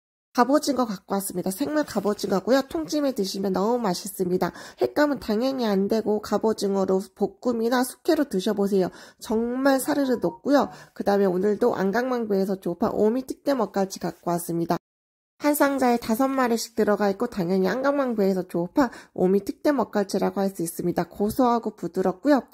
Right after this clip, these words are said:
그다음에 풀치도 갖고 왔습니다. 어, 지금 김장철이다 보니까 풀치 무늬가 굉장히 많습니다.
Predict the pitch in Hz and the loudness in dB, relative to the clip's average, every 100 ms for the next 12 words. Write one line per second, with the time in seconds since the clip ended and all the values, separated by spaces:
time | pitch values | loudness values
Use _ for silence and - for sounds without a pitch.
0 | - - - - 190 190 - 359 359 381 | -20 -20 -10 -2 2 0 2 0 2 2
1 | 359 294 185 - 180 180 185 180 170 - | 2 0 -4 -4 -4 -2 -4 -4 -4 -6
2 | - - - 185 190 - 196 190 - 196 | -8 -18 0 2 2 2 -2 -2 -4 0
3 | 240 294 320 254 233 214 196 185 202 202 | 0 0 0 0 2 0 0 0 -2 -2
4 | 311 302 - 214 175 185 190 208 185 190 | -2 -2 -2 0 0 0 -2 0 0 2
5 | 254 247 196 165 165 180 180 170 | 0 0 0 -2 -4 -4 -2 -2